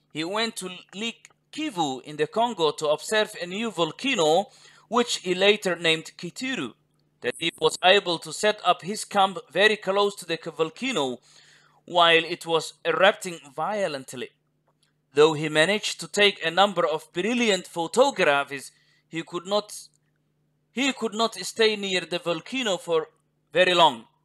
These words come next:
He noticed that a river of liquid rock was coming towards him. It threatened to surround him completely, but Tazif managed to escape just in time.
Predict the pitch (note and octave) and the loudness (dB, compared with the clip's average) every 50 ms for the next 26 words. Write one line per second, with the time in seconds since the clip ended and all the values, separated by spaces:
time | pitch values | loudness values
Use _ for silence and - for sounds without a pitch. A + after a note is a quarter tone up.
0 | _ _ _ _ _ _ _ _ - B2+ C3 C#3 C3+ - F3+ F#3 F3 - - - | _ _ _ _ _ _ _ _ -10 -6 -6 -6 -6 -6 -8 -8 -10 -8 -2 0
1 | D#3+ D#3+ D#3+ - - D#3+ D#3+ F#3 G#3+ G#3 F3+ F#3 F3 D3+ E3 D3+ D3+ E3+ G3 A3+ | 0 0 0 -2 -6 -4 -4 -4 -6 -4 -4 -4 -2 -2 -4 -4 -4 -6 -6 -8
2 | - - F3+ E3+ F3 _ _ - D3+ D3+ E3+ G3 G3+ - - _ _ _ _ _ | -6 -8 -8 -8 -8 _ _ -12 -4 2 2 2 2 2 -10 _ _ _ _ _
3 | D3 E3 E3 - - - A#3+ A#3+ A#3 A3 G3 D#3+ - E3+ E3+ E3 D3 D3 - F3+ | -2 -2 0 0 0 0 0 2 2 0 -6 -6 -6 0 0 0 0 -2 -4 -2
4 | F3+ E3 C3+ A2 - _ _ _ _ _ _ _ - D3 - - - _ _ - | -2 -2 -2 -6 -12 _ _ _ _ _ _ _ -10 -10 -10 -10 -20 _ _ -16
5 | - - E3 F3+ G#3+ A3 - F#3+ D#3+ C#3 B2 - _ _ _ _ _ _ _ _ | -6 0 4 4 4 4 2 -4 -6 -6 -8 -10 _ _ _ _ _ _ _ _
6 | - D3 C3+ - D#3+ D#3 D#3+ F3+ G3 A3 A3 G#3 G3 - - F3 E3+ E3 - _ | -14 -10 -8 -2 0 2 4 4 4 4 2 -4 -10 -12 -12 -12 -12 -12 -14 _
7 | _ - A#3+ D4 C#4+ C4 - _ - G3 F#3 E3 - C3 C3 A#2+ A2+ G2 _ _ | _ -6 -4 -4 -4 -4 -6 _ -2 0 0 -2 -2 -6 -8 -10 -10 -10 _ _
8 | _ _ _ _ _ C3+ C3+ C3+ D3+ D3+ C#3 D3+ G3 G#3+ G3 - - D#3+ E3 D#3+ | _ _ _ _ _ -6 -6 -4 -6 -10 -8 -6 -6 -6 -6 -8 -10 -6 -4 -4
9 | E3+ F#3+ G3+ G3 - - - D#3+ D#3 D3+ - - - G#3 G#3 G#3 G3+ _ - G#3 | -2 -2 -4 -6 -6 -10 -14 -14 -12 -12 -14 -4 -2 0 0 0 -2 _ -4 -4
10 | G#3 G3 - - D3 E3 D#3 - - E3+ D3+ C#3 A#2 G#2+ | -4 -4 -6 -14 -14 -16 -10 -2 0 2 2 2 -2 -10